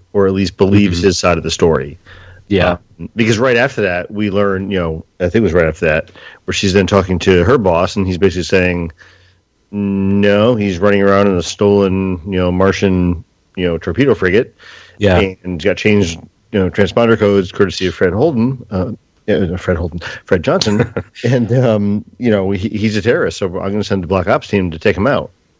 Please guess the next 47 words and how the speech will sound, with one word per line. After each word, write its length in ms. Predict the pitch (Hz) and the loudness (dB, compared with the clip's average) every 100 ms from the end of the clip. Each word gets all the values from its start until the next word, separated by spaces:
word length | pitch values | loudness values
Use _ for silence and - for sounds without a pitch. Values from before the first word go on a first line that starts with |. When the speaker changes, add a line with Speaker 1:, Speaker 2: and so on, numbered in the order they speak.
| _ _ | _ _
Speaker 2:
Mm-hmm. 400 | 98 98 92 107 - | -2 0 0 -2 -8
Speaker 1:
So, 180 | - 110 | 0 2
you 120 | 110 | 4
know, 220 | 107 92 - | 4 2 -4
he, 280 | 131 131 123 | 0 2 2
she 180 | - 98 | -2 -4
just, 340 | 85 147 - | 0 0 0
just 200 | - 156 | 0 0
learns 280 | 156 170 135 | 2 2 2
that 160 | 117 101 | -2 -4
she 180 | 127 117 | -4 -2
thinks 260 | 127 117 | -2 -2
she 120 | - 104 | -4 -6
can 120 | 92 | -2
trust 340 | 156 165 - | 0 0 -2
Holden, 580 | - 98 92 87 85 92 - - - _ 107 | -4 2 2 2 -2 -6 -10 -20 -20 _ -2
and 80 | |
he's 120 | 104 90 | 0 2
a 60 | |
good 180 | 107 95 | 0 0
guy, 300 | 123 123 101 | 2 2 2
and 100 | 101 | 2
all 60 | 101 | 0
of 60 | |
a 40 | 95 | 0
sudden 220 | 107 95 | 0 0
now 140 | 95 | 0
it's 100 | 92 | 0
like, 240 | 95 87 - - - _ - | -2 -4 -8 -20 -20 _ -2
"No, 140 | 113 | 2
we're 140 | 104 113 | 2 2
gonna 120 | 85 | -2
kill 140 | - 90 | -4 -2
him 80 | |
anyway." 300 | 92 85 60 - _ _ _ _ _ - | 0 -2 -4 -12 _ _ _ _ _ -6
Speaker 2:
Mm-hmm. 380 | 92 90 90 - - - _ _ _ _ _ _ _ _ _ | 2 4 2 -2 -16 -20 _ _ _ _ _ _ _ _ _
Speaker 1:
But 100 | 107 | 2
it 100 | 101 | 4
did 140 | 151 | 4
give 140 | 131 110 | 4 2
us 100 | 107 | 0
a 40 | |
good 140 | 101 | 2
reason 260 | 98 95 90 | 2 2 0
for 180 | 82 90 | -4 -2
her 280 | 92 92 87 | 2 2 2
to 480 | - 87 85 82 | 0 0 0 -4